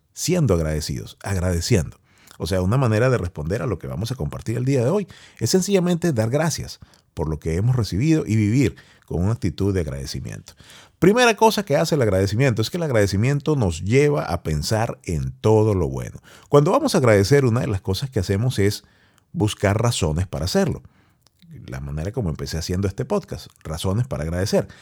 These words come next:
Es decir, razones para dar gracias. Y ese solo ejercicio de buscar por qué motivo dar gracias,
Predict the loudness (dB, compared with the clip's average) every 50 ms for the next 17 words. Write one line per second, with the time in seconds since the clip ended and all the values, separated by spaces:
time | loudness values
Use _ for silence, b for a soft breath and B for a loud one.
0 | B B B B B B B 0 0 0 2 2 2 2 2 0 0 0 -2 -2
1 | -4 -2 0 0 2 2 4 4 2 2 2 0 0 0 -2 -4 -8 -12 -12 -14
2 | -16 B B B B B B B B 2 4 4 4 2 2 -2 -4 -2 -2 -4
3 | -4 0 4 4 6 6 6 2 2 2 2 2 2 2 0 -4 -4 -4 -4 -4
4 | -4 -4 -4 -4 -4 -4 -4 -4 -4 -6 -6 _ 0 0 0 -2 -2 -2 0 2
5 | 2 0 0 -2 0 0 2 2 2 2 2 0 0 -2 -2 -2 -2 -4 -4 -6
6 | -6 -6 -10